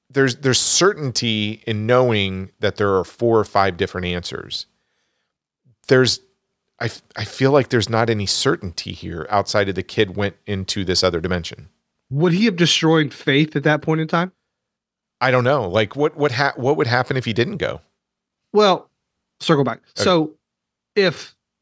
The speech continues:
Speaker 2: this kid was real,
Speaker 1: Yeah.
Speaker 2: and all of a sudden this happened, people would no longer have faith. They would have proof.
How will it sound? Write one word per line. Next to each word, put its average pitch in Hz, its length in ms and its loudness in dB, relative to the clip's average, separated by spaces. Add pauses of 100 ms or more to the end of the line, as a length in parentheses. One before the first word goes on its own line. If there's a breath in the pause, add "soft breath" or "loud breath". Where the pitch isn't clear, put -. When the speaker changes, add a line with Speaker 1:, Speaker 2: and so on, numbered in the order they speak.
(380)
Speaker 2:
this 175 360 0 (180)
kid 185 260 0
was 151 220 2
real, 135 360 0 (520)
Speaker 1:
Yeah. 98 140 -2 (120)
Speaker 2:
and 143 200 2
all 175 260 4
of 156 120 2
a 156 80 2
sudden 113 520 -2 (720)
this 160 300 0
happened, - 580 -4 (560)
people 196 420 2
would 147 280 0
no 160 280 4
longer 139 680 2 (920)
have 151 280 -2
faith. 139 540 0
They 147 120 4
would 139 140 2
have 127 260 -4
proof. - 480 -2